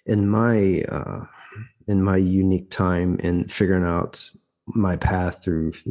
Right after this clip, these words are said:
through, through these things and through this storytelling, although it was a great thing to work on, and I had the luxury of having, uh, some really good friends to,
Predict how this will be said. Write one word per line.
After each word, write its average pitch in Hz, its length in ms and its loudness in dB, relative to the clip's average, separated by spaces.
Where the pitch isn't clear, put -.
through, - 320 -4
through - 140 -4
these - 220 -4
things - 420 -4
and - 180 -4
through - 120 -4
this - 200 -4
storytelling, 57 640 -2
although 131 580 2
it 131 80 0
was 110 260 0
a 110 80 4
great 107 580 0
thing 107 180 2
to 107 100 0
work 98 280 0
on, 104 320 2
and 98 180 2
I 92 200 0
had 98 180 -2
the 92 80 -2
luxury 92 420 0
of 92 120 -2
having, 87 480 -2
uh, 98 120 -6
some 95 360 -2
really 92 180 2
good 92 180 -2
friends 87 400 0
to, 92 260 -2